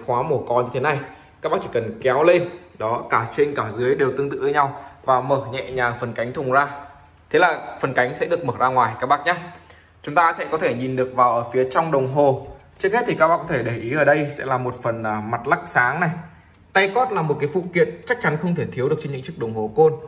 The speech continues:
Bởi vì mặt số sẽ có các cái phần lỗ cót và chúng ta sẽ sử dụng tay cót này để lên cót hàng tuần cho chiếc đồng hồ hoạt động một cách là ổn định nhất. Đó. Bao ở cót này các bác có thể thấy nhá,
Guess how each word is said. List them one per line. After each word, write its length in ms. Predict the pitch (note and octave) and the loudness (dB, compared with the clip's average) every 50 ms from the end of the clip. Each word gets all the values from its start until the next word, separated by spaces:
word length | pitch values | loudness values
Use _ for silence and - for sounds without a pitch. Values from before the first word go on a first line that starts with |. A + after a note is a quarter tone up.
| - - - - - | -16 -18 -20 -8 -2
Bởi 100 | D3 C#3+ | 0 2
vì 100 | C#3 D3+ | 2 2
mặt 160 | D3+ D3 D3 - - | 2 2 0 0 -2
số 240 | - - D3 D3 D3 D3 | 0 4 4 6 6 4
sẽ 60 | C#3+ - | 2 2
có 100 | F3 F3 | 2 2
các 160 | - G#3+ G#3 | 2 0 0
cái 80 | F#3+ E3+ E3 | 0 -4 -2
phần 200 | E3+ D3+ C3+ C3+ | -2 0 0 2
lỗ 160 | C#3+ - - | 0 0 2
cót 200 | - A3 A#3+ A#3 - | 2 2 2 2 0
và 80 | - A2+ | -4 -6
chúng 160 | - A#2 A#2 | -6 -4 0
ta 100 | B2 C3+ | 0 2
sẽ 120 | - D3+ | 2 0
sử 160 | - - C3+ A2 | -2 -4 -4 -4
dụng 200 | A2 A2+ A2 - | -4 -6 -6 -4
tay 120 | C3+ C3+ | -4 0
cót 180 | C3 - E3+ E3 | 2 2 2 4
này 200 | D#3 C#3+ B2+ A#2 - - | 4 2 2 2 -2 -6
để 120 | - G#2+ | -6 -4
lên 200 | G#2 B2 C3 B2+ C3 | 2 2 2 4 4
cót 120 | D3+ D3+ - | 4 2 2
hàng 220 | - C#3 C3 C3 B2+ | 2 2 2 2 4
tuần 180 | - C#3 C3+ A#2 - - | 4 2 2 2 -2 -6
cho 80 | - C3 - | -8 -6 -6
chiếc 120 | E3 - | -4 -2
đồng 140 | C3+ B2 A#2+ | -2 -2 0
hồ 100 | A#2 A2+ | 0 0
hoạt 180 | A2+ A2 G#2 | 2 0 0
động 180 | - A2 - - | 0 -4 -4 -4
một 100 | - - | -4 -4
cách 160 | - D#3 - D3+ | -4 -4 -2 0
là 100 | B2+ - | 0 0
ổn 220 | - B2+ A2 G#2+ | -2 -4 -4 -4
định 160 | - - D#3+ | -4 -4 2
nhất. 400 | E3 G#3+ G#3+ - - - - - | 2 2 2 0 -6 -14 -12 -4
Đó. 460 | - G#2 G#2+ A#2 C3 C#3+ - - - - - - - - - - - - - | 0 4 6 6 6 6 4 0 -6 -14 -18 -20 -20 -20 -20 -20 -20 -20 2
Bao 240 | F3+ F#3+ G#3 A3 G#3+ | 4 6 6 6 4
ở 80 | D#3+ - - | 2 2 4
cót 140 | F3+ G#3 G#3 | 4 4 4
này 160 | F#3 D#3 C#3+ | 4 2 2
các 100 | C3+ D3+ | 2 2
bác 120 | D#3+ F3 | 2 2
có 80 | - D3 | 0 0
thể 160 | D#3 B2+ A2+ | -2 -4 -4
thấy 200 | A#2+ B2 A2+ A#2+ | -4 -4 -2 -2
nhá, 140 | - E3 F3+ | -2 -2 -4